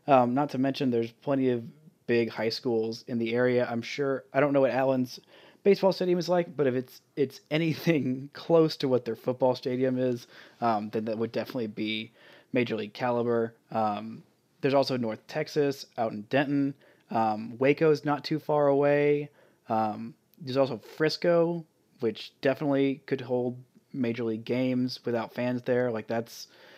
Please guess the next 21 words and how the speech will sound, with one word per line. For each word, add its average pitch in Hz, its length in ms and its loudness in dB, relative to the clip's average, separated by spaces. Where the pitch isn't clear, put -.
one 135 100 6
of 117 60 4
the 107 40 2
best 120 300 -2
minor 120 220 -2
league 107 160 -8
parks, - 580 -4
um, 110 240 -4
in 120 120 -4
baseball. 113 600 -4
Plus, 156 180 0
there's 151 120 -2
a 139 60 0
whole 127 180 -2
Texas 143 440 -8
League 110 320 -6
around 120 320 -2
here. 113 360 -8
So 120 260 2
if 117 120 -4
push 139 180 -2